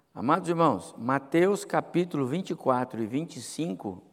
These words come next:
não tem ligação alguma com a igreja. "Ah, pastor, mas eu vi um pastor pregando tão lindo, ele falou das, das virgens e ele fez uma aplicação."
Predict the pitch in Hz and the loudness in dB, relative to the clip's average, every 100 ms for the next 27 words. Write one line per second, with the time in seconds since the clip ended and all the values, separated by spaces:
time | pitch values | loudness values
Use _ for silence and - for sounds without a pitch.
0 | _ 135 135 147 175 214 254 - - - | _ -8 -2 4 4 4 0 -8 -6 2
1 | 165 190 240 - - - - - 131 139 | 4 2 -4 -14 -18 -16 -16 -8 -2 0
2 | 151 147 120 - 170 208 - 135 120 160 | 4 4 2 0 0 0 -4 -4 -4 -2
3 | 196 - 160 156 175 - - 180 170 151 | -2 -2 -2 -2 -4 -10 -10 -8 -8 -2
4 | 160 151 120 - 98 - - _ _ _ | 2 2 2 -2 -10 -10 -20 _ _ _
5 | _ _ _ _ _ _ _ _ _ _ | _ _ _ _ _ _ _ _ _ _
6 | _ _ _ _ _ _ _ _ _ - | _ _ _ _ _ _ _ _ _ -20
7 | - _ - 175 185 156 - 160 160 156 | -20 _ 0 2 2 -2 0 0 0 0
8 | 170 160 202 180 165 - 170 165 165 123 | 0 0 -4 -2 -2 -2 -4 -2 -4 0
9 | 143 160 147 - 180 175 135 139 185 180 | 2 2 -2 0 0 0 -2 -2 -2 -4
10 | 143 139 139 - 147 156 147 139 117 - | -2 -2 -2 -2 0 0 2 -2 -4 -12
11 | - _ - 139 107 98 127 185 170 135 | -20 _ 0 0 0 -4 -2 0 0 -2
12 | 143 131 151 156 160 165 - 151 151 160 | -4 -4 -4 -4 -2 -6 -4 -4 -4 -2
13 | 165 - - 196 - 170 139 | -4 -6 -6 -6 -2 -2 -2